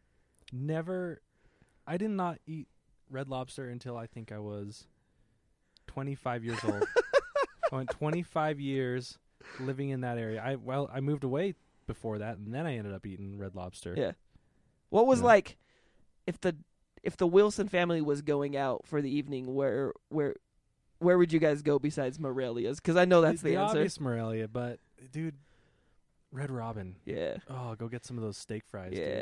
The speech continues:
Speaker 1: You know?
Speaker 2: Bottomless.
Speaker 1: Get a burger. I'm the burger man.
Speaker 2: Ah, bottomless,
Speaker 1: I'm
Speaker 2: baby.
Speaker 1: Mister Burger man.
Speaker 2: <laughs>
Speaker 1: Gotta have that Red Robin burger.
Speaker 2: So, I guess staying, staying on track with you being a,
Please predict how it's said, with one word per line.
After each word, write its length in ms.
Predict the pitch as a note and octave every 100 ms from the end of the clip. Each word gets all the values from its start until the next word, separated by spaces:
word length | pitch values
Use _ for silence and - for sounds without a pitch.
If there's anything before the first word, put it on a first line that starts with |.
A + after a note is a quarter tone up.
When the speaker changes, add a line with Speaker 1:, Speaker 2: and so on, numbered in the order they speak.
| G1+ G1+ - _ _ _ -
Speaker 1:
You 40 |
know? 40 |
Speaker 2:
Bottomless. 580 | D3 F3 G3 D3+ - - - -
Speaker 1:
Get 100 | B2
a 20 |
burger. 360 | B2 A#2 G#2 -
I'm 120 | C#3
the 60 | E3
burger 240 | F3 F#3+
man. 100 | D#3
Speaker 2:
Ah, 240 | F3+ D#3+ -
bottomless, 480 | - D3+ D#3+ C3+ - B2
Speaker 1:
I'm 60 |
Speaker 2:
baby. 60 | D3
Speaker 1:
Mister 160 | F3+ D#3+
Burger 300 | E3+ E3+ A#2+
man. 200 | G#2+ D4 F#4+ - F#4+
Speaker 2:
<laughs> 320 | - - -
Speaker 1:
Gotta 200 | D#3+ D#3+
have 220 | F3+ F3 E3
that 140 | D3
Red 200 | D3+ D#3+
Robin 320 | D#3 D3 C3 A#2
burger. 400 | B2+ C#3+ G#2 - - _ - _ -
Speaker 2:
So, 380 | - B3 A3+ - _ _ _ _ _ _ _
I 80 | G3
guess 320 | G#3 G3 - -
staying, 580 | - - F3 D#3 D3+ C#3+ - -
staying 300 | - D#3 C#3+
on 80 |
track 320 | C#3+ D#3 D3 D3+
with 140 | D3+
you 120 | C#3+
being 260 | C#3 C#3+ C#3
a, 200 | C#3+